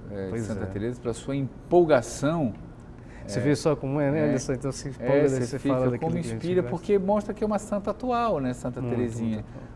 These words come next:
Speaker 1: Uma santa atual pros tempos de hoje, tão conturbados. Então, é logicamente que a experiência de Santa, de Santa Teresinha é a dela, mas, é, sugere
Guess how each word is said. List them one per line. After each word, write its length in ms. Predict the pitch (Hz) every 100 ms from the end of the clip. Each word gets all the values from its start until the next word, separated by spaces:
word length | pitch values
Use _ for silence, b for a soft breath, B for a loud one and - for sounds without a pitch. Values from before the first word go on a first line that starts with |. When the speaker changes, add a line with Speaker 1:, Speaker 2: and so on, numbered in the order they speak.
| -
Speaker 1:
Uma 80 | 123
santa 240 | - 151
atual 240 | 160 170 170
pros 200 | 165 -
tempos 340 | 160 151 139
de 140 | 123
hoje, 500 | 135 165 180 135 120 113 B B B
tão 120 | 160
conturbados. 920 | - 165 143 135 131 143 165 147 123
Então, 320 | 127 135 139 131 B B -
é 40 |
logicamente 500 | 151 165 156 143 165
que 80 | 175
a 160 | 165 135
experiência 460 | 127 135 135 135
de 60 | 127
Santa, 240 | 127 117 - -
de 120 | 104
Santa 240 | - 117 -
Teresinha 460 | 110 113 113 131 190
é 40 |
a 140 | 196
dela, 520 | 151 117 123 113 98 92 B B B B
mas, 340 | 113 120 123 117
é, 120 | 135
sugere 880 | 127 - 165 135 160 202 220 233